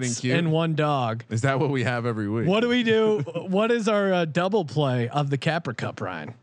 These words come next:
Speaker 1: We got Arizona minus three and a half, Tampa Bay minus seven and a half, Seattle minus seven, Chicago two and a half, Buffalo minus three.
Speaker 2: Well, last week, what we did is we didn't, we didn't lock,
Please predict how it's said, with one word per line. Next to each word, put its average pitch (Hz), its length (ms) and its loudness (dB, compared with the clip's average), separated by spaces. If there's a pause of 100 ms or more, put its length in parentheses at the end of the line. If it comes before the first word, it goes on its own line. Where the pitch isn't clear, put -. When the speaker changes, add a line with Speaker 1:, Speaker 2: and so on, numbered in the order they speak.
(120)
Speaker 1:
We 135 100 -2
got 147 140 2
Arizona 185 400 2
minus 175 280 0
three 170 120 0
and 156 80 0
a 151 40 2
half, 143 160 0
Tampa 165 300 -2
Bay 151 180 2
minus 131 260 0
seven 113 240 -2
and 117 80 0
a 117 40 2
half, 113 160 -2
Seattle 156 440 0
minus 139 320 -2
seven, 117 320 -2
Chicago 156 500 -2
two 143 200 -2
and 131 80 -2
a 120 40 0
half, 113 280 -2
Buffalo 120 360 -2
minus 101 360 -6
three. 90 140 -12
Speaker 2:
Well, 135 160 2
last 170 360 -2
week, 123 240 -2
what 120 120 -2
we 110 120 0
did 104 220 -2
is 92 120 -4
we 104 120 -2
didn't, 110 300 -4
we 113 100 -2
didn't 127 260 -2
lock, 113 260 -2